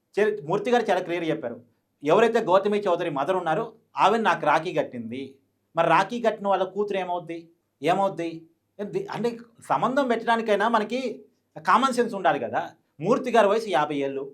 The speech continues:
ఆ అమ్మాయి వయసు, గౌతమి చౌదరి వయసు ఇరవై తొమ్మిది ఏళ్ళు. లింక్ పెట్టొచ్చా? వయసు రకంగా చూసినా, even though గౌతమి చౌదరి మదరు రాఖీ కట్టిందని చెప్పిన తర్వాత కూడా మనం లింక్ పెట్టడం కరెక్టా కాదా?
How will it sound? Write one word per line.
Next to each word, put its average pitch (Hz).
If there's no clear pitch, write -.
ఆ 160
అమ్మాయి 220
వయసు, 208
గౌతమి 208
చౌదరి 175
వయసు -
ఇరవై 147
తొమ్మిది 135
ఏళ్ళు. 117
లింక్ 190
పెట్టొచ్చా? 196
వయసు 151
రకంగా 233
చూసినా, 208
even 233
though 254
గౌతమి 240
చౌదరి 226
మదరు 247
రాఖీ 220
కట్టిందని 233
చెప్పిన 202
తర్వాత 160
కూడా 180
మనం 220
లింక్ 208
పెట్టడం 208
కరెక్టా 175
కాదా? 127